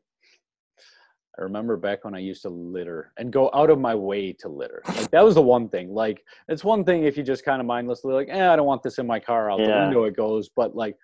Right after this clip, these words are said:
Speaker 1: you know, "Fuck this place, I'm gonna intentionally throw something out the window." Like, I, again, I, I've been there. I don't know if anybody else has.
Speaker 2: Yeah, hundred percent. Hand up. Definitely. Make a point of being a rebel.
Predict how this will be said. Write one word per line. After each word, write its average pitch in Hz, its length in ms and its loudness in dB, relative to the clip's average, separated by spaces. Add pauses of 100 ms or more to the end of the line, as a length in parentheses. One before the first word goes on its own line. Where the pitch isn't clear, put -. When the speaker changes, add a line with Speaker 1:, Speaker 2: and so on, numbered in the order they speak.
(480)
Speaker 1:
you 120 80 -10
know, 92 160 -10 (500)
"Fuck - 320 4
this 175 220 4
place, 165 400 4
I'm 160 100 6
gonna 151 140 0
intentionally 147 680 -2 (120)
throw 143 180 4
something 127 360 -2
out 107 120 -6
the 113 80 -10
window." 117 320 -4
Like, 95 240 -8 (380)
I, 104 280 -4
again, 113 340 -4
I, 90 240 -6 (640)
I've 190 160 8
been 135 160 6
there. 107 180 0 (460)
I 123 40 -6
don't 120 100 -4
know 120 60 -4
if 117 120 -2
anybody 123 340 0
else 110 160 0
has. 101 160 -4
Speaker 2:
Yeah, 139 180 6
hundred 110 220 4
percent. 123 340 2
Hand 110 160 0
up. 117 160 4 (440)
Definitely. 98 440 -2 (840)
Make 127 140 -6
a - 40 -16
point 131 240 -2
of 117 60 -8
being 120 140 0
a 98 80 -6
rebel. 113 360 2